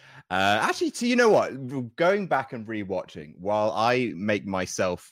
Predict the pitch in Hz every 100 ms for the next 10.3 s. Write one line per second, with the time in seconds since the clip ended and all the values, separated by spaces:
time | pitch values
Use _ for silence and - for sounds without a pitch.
0 | - - 82 80 76 - - 85 85 92
1 | 98 71 - _ - - - 90 90 90
2 | 90 - - - 359 381 339 262 254 240
3 | - 98 98 131 160 165 - 147 - -
4 | _ _ 131 - 131 139 139 123 - 120
5 | 92 - - 202 156 180 180 185 160 156
6 | 175 175 170 165 160 131 - 143 156 95
7 | 101 117 127 131 185 - - 190 196 190
8 | 107 139 160 - 202 196 220 226 254 339
9 | - 254 127 - 85 82 87 120 165 165
10 | - 151